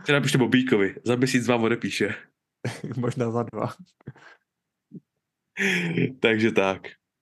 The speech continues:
Speaker 1: Dobrá, děkujem, že jsi k nám přišla, jsi u nás udělala čas a pokud budeš chtít, tak tě rádi pozveme na další epizodu v budoucnu.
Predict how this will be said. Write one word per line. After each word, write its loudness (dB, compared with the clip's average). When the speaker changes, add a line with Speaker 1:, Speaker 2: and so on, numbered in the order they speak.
Speaker 1:
Dobrá, 2
děkujem, 2
že -2
jsi -2
k -4
nám 0
přišla, -4
jsi -10
u -6
nás 0
udělala 2
čas -2
a 2
pokud -2
budeš -2
chtít, -2
tak -10
tě 0
rádi 0
pozveme 0
na 2
další 2
epizodu 2
v -2
budoucnu. 0